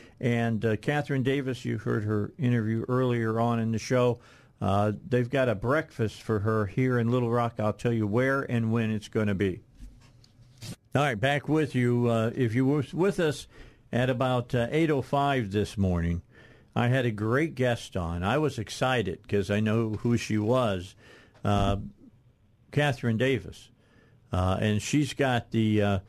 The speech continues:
she's the founder of the Restoration Project of Atlanta, and I've heard her speak before, and, uh, I can tell you this much. Uh, she hits a home run every time she speaks because, you know why? She, uh,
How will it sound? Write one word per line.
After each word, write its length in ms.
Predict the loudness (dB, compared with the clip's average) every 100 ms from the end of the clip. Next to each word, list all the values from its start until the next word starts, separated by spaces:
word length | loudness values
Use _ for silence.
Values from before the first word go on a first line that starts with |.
| -14
she's 240 | -2 0 0
the 80 |
founder 460 | -2 0 0 0 0
of 80 | 2
the 100 | 2
Restoration 760 | 0 -2 -2 0 0 0 -2
Project 600 | -2 0 0 -2 -4 -2
of 100 | -4
Atlanta, 720 | -2 -2 0 0 -2 -2 -4 -4 -12 -20 -12 -2
and 140 | 0
I've 140 | 0
heard 180 | 0 -2
her 80 | -2
speak 460 | -6 -2 -2 -2 -2
before, 600 | -4 -2 -2 0 -2 -4 -12 -20 -20 -10
and, 400 | -2 0 2 0
uh, 120 | 0 2
I 120 | 0
can 200 | -2 -4
tell 200 | 0 0
you 160 | 0
this 300 | 0 -2 -2 -2
much. 420 | -2 -2 -6 -18 -20 -20 -20 _
Uh, 380 | 0 2 2 0 -4 -14 -20 -10 -8
she 240 | -2 0
hits 400 | 2 0 -4 -14 -10
a 100 | -6
home 300 | -2 0 0
run 220 | 0 0 0
every 220 | -2 -4
time 260 | -4 -4
she 160 | -6 -10
speaks 560 | -10 -2 -2 -4 -14 -20 -20 -20 -4
because, 360 | -2 0 -2 0
you 100 | 0
know 80 |
why? 400 | 2 2 0 -2 -6 -14 _
She, 260 | -10 -8 -6
uh, 180 | -6